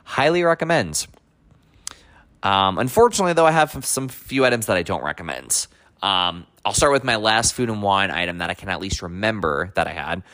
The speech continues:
was, uh, I think it's a three cheese beignet at France.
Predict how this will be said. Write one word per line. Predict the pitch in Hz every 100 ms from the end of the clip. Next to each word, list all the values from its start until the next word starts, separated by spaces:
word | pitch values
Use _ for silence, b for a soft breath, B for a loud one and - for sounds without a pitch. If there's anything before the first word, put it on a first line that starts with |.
| B B B
was, | 101 101
uh, | 95 92 90 90
I | 85
think | 107 135
it's | -
a |
three | 95 - - 120 127 131
cheese | 131 - 117 107
beignet | 101 95 95 92
at | 92 -
France. | - 85 76 76 - -